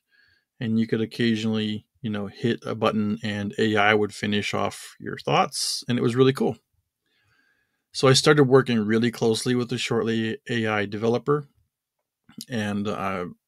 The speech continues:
we implemented a whole bunch of my ideas. Slash instruct commands were born. Um, they originally started off as something a little bit different than that, but we eventually kind of rolled to a standardized slash instruct,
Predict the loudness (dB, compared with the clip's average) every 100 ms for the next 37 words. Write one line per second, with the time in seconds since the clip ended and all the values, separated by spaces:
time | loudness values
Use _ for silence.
0 | _ -4 -2 0 0 0 0 0 0 0
1 | 0 0 -2 -2 -4 -2 -2 -2 -2 0
2 | 0 0 -2 -6 -12 _ _ _ _ _
3 | 0 6 6 6 2 0 2 2 2 -2
4 | 0 2 4 2 2 0 0 0 2 2
5 | 0 -4 _ _ -8 -6 -6 -6 -8 -8
6 | -2 -2 0 0 0 0 2 2 2 0
7 | -2 -2 -2 -2 -2 0 2 2 2 0
8 | 0 -2 0 2 2 2 0 0 0 0
9 | -2 -2 -4 -4 -6 -2 0 0 -2 -2
10 | -2 -2 -6 -20 -20 _ -6 0 2 4
11 | 2 2 4 4 2 -2 -6 -14 _ _
12 | _ -4 0 2 2 0 -2 -4 0 2
13 | 4 2 -4